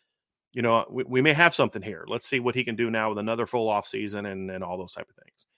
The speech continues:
So we're gonna learn that one way or the other. We're gonna learn that answer to, uh, to, to, about Gerad Parker.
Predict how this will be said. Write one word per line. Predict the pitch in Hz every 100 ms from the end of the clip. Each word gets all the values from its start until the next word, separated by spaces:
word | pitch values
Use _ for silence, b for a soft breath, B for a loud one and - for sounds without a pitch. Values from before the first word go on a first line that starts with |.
| _ _ -
So | 147
we're |
gonna | 175
learn | 175 165
that | 90 107
one | 123 151
way | 151
or |
the | 151
other. | 147 - - _ -
We're | 117
gonna | 120 120
learn | 120 113 - -
that | 107 104
answer | 110 104 98
to, | - 107 95 90 - -
uh, | 90 87 - - _ _ _ _ -
to, | 120 98 - -
to, |
about | 107 101 107 107
Gerad | 117 107
Parker. | 107 101 143 175